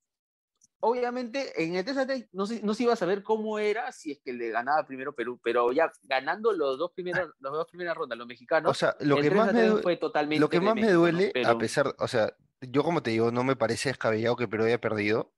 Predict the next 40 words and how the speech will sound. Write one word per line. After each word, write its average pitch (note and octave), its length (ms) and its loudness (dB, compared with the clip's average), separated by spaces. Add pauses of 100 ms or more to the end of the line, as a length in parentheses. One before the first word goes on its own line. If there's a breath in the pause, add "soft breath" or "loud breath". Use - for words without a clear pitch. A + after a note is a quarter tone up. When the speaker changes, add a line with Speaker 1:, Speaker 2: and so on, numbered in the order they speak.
Speaker 2:
pero A2+ 160 2
lo G#2+ 140 0
que - 80 -6
más D3 160 -2
me E3 100 0
duele D#3 480 -2
es A2+ 180 -4
que - 440 -4
ver B2 200 2
la C3+ 160 2
tabla C#3 300 2
y - 20 -2
que C3+ 120 -2
Perú A2 260 -2
tenga A2+ 260 0
cero - 300 0
puntos, G#2+ 440 -4
Speaker 1:
Cero C#3+ 240 4
Speaker 2:
porque B2+ 140 2
no, D3+ 100 6
Speaker 1:
puntos, A2+ 300 0
pues. G2 300 -8
Speaker 2:
porque A#2+ 220 2
no, C#3+ 240 4
o - 40 -2
Speaker 1:
No B2 60 2
Speaker 2:
sea, C3+ 120 4
Speaker 1:
lo C3+ 60 4
Speaker 2:
no C#3 120 4
Speaker 1:
merecía, B2+ 400 4
Speaker 2:
merecíamos A#2 180 2
qui-, - 140 0
Speaker 1:
¿no? B2+ 60 2
Speaker 2:
exacto, A#2 460 -2
no C3+ 120 -2
merecíamos A#2+ 480 0
quitarnos A2 340 -6
con G#2+ 100 -6
cero G#2 220 -2
puntos. F#2+ 340 -14